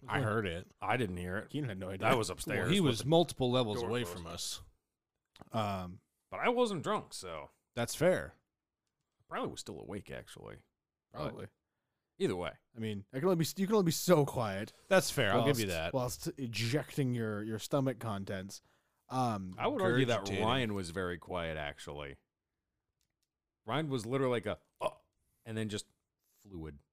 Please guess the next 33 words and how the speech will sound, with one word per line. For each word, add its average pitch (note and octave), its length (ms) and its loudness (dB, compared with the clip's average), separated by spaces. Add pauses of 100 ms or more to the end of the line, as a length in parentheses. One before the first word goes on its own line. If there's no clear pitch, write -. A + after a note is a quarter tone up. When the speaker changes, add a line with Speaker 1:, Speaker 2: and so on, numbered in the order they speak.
(640)
Speaker 2:
<laughs> - 1300 -2
That's - 280 0
a D3+ 140 4 (280)
weird E3 340 0
sentence. A#2+ 540 -4
Speaker 3:
Versus, C3+ 680 6
like, A2+ 220 2
me, B2+ 280 2
I'm C3 160 2
a, A#2+ 80 2
I'm C3+ 220 0
a A2+ 60 2
drama G#2+ 360 0
queen G2 240 -4
about F2+ 300 -2
it. F2 140 -4
Like, F#2+ 220 -6
Speaker 1:
Um. G#2+ 260 -4
Speaker 3:
the B2+ 100 -2
neighbors, B2+ 920 2
like, G#2 360 -2 (420)
future, G2+ 580 0
like, G#2 100 -6
Speaker 2:
Everybody C3 420 4
knows. F#2+ 240 -4
Speaker 3:
the A#2+ 80 -2
neighbors' F3 380 4
ancestors G#2+ 760 -2
know F2 220 -2
that E2+ 80 -4
I D#2+ 80 -4
just D2 240 -12
puked. D#2 320 -10